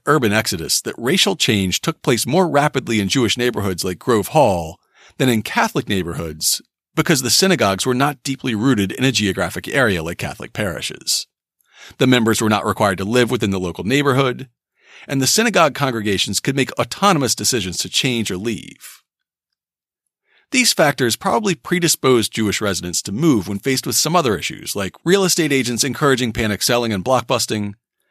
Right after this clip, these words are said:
discriminatory lending and insurance practices, increased crime and arson,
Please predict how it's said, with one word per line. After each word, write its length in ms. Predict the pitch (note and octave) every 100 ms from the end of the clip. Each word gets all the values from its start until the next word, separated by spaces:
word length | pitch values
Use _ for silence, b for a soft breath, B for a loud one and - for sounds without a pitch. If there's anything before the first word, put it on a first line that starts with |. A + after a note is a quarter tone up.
| _ _ -
discriminatory 680 | D#3+ - G#3+ G3+ F3 D#3+ C3+
lending 300 | A#2+ C3 A#2+
and 100 | G2
insurance 380 | F#2 D3 C#3
practices, 800 | - C3 B2 C3+ B2 G#2+ G#2+ - - _ _ _ _ -
increased 440 | A3 - F#3+ -
crime 240 | - C3
and 100 | A2+
arson, 540 | A2 A#2+ A#2 A2+ A2